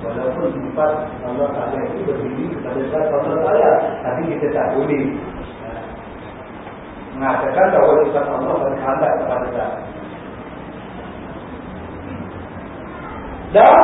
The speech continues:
tiada berkehendak kepada fa'il. Kerana memberi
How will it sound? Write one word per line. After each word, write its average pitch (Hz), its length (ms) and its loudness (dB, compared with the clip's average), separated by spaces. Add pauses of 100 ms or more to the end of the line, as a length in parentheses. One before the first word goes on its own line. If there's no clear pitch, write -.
(120)
tiada 247 340 10 (100)
berkehendak - 500 8 (100)
kepada 240 320 6
fa'il. - 360 4 (1200)
Kerana 143 400 4 (200)
memberi - 360 2